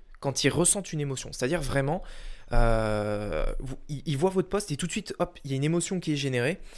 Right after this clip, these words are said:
et ça, ça leur permet en fait d'aller plus loin. Pour ça, en fait, euh, j'ai, euh, j'ai, j'ai classé en fait pour vous quelques émotions que vous devez faire ressentir, euh, dans votre hook, c'est-à-dire dans votre, dans votre accroche.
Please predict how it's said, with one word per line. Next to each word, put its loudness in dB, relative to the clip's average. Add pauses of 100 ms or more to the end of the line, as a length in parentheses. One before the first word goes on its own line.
(120)
et -4
ça, 2
ça 0
leur -2
permet 0
en 0
fait -4
d'aller -2
plus -6
loin. -4 (640)
Pour -4
ça, 2
en 0
fait, -2
euh, 0
j'ai, -2
euh, 0
j'ai, -4
j'ai -2
classé 0
en -2
fait -4
pour -2
vous -6
quelques -4
émotions 0
que -4
vous -6
devez 2
faire -2
ressentir, -4 (560)
euh, 2
dans 0
votre 0
hook, -4
c'est-à-dire 0
dans 0
votre, -2
dans -2
votre -6
accroche. -8